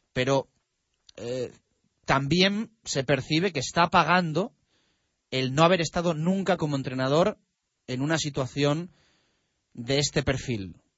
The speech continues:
Y es posible que no la sepa estar midiendo,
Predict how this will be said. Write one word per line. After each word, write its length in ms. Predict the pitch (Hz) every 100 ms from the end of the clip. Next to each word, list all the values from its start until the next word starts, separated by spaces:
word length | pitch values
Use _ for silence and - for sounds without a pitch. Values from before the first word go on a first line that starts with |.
| _ _ _ _ _ _ _ _ _
Y 200 | - 135
es 100 | 143
posible 400 | - 147 160 180
que 160 | 180 143
no 400 | 127 156 175 - _ _ _ _ _ _ _ _ _ _
la 240 | 139 139
sepa 300 | 123 160 156
estar 240 | 147 151 139
midiendo, 560 | 135 120 104 95 -